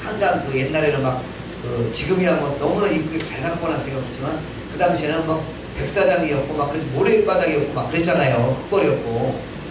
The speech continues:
그랬는데 그 당시에 누가 중간에 모여가지고 막 맞는 거예요. 누가 맞고 있어요. 그런데 신기하게도 누가 경찰관한테 알려주는 사람이 아무도 없는 거예요.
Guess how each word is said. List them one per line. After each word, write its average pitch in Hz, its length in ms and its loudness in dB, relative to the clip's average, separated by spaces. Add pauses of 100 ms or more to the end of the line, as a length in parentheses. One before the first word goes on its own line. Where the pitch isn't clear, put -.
(500)
그랬는데 220 540 6
그 - 80 0
당시에 185 560 2 (640)
누가 262 480 4 (300)
중간에 208 400 2
모여가지고 156 600 2
막 127 220 -2
맞는 151 360 0
거예요. - 440 -4 (440)
누가 160 160 2
맞고 135 300 -2
있어요. - 300 -6 (840)
그런데 254 520 2 (560)
신기하게도 226 720 2
누가 214 380 2 (840)
경찰관한테 170 880 0 (300)
알려주는 143 420 2
사람이 127 280 -2
아무도 - 720 -2
없는 156 140 -2
거예요. 143 240 -8